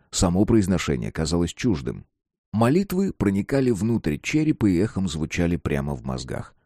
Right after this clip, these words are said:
Так продолжалось какое-то время, пока я вдруг не понял, что это не эхо, а тысячи голосов. Они сливались в сплошной гул, заполняли разум,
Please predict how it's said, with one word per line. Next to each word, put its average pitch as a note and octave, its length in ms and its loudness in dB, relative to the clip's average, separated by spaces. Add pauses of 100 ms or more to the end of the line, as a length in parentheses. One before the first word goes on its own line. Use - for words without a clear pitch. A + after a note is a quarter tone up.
(300)
Так G2+ 200 0
продолжалось F2 580 0
какое-то E2+ 420 0
время, F2+ 340 2
пока E2 240 -2
я F2 100 2
вдруг D#2+ 240 -4
не D#2 120 -6
понял, F#2+ 340 0
что F2 160 -4
это D#2+ 160 -2
не F2+ 160 -2
эхо, D#2+ 400 -6 (200)
а - 140 -4
тысячи F#2 380 -4
голосов. D#2 640 -4 (300)
Они G2 240 -2
сливались G#2 560 0
в - 40 -10
сплошной F2 560 -2
гул, G2+ 340 0
заполняли E2 540 -2
разум, G2 500 0